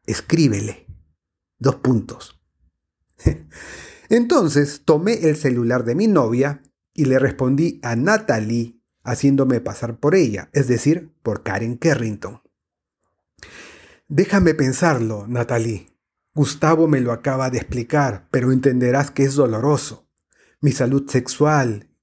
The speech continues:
y todo eso. Y después de una pausa. ¿Es verdad lo del reloj? Por supuesto que sí. Ya, coordina con Gustavo. Pero por favor,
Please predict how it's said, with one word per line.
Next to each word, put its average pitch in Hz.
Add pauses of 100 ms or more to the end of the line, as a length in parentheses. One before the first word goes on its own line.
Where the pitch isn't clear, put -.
y 127
todo 127
eso. 143 (1600)
Y 131
después 107
de 120
una 104
pausa. 110 (1040)
¿Es 143
verdad 139 (100)
lo 143
del 127
reloj? 127 (880)
Por 98
supuesto 131
que 110
sí. 104 (1500)
Ya, 120 (340)
coordina 143
con 131
Gustavo. 107 (480)
Pero 131
por 123
favor, 120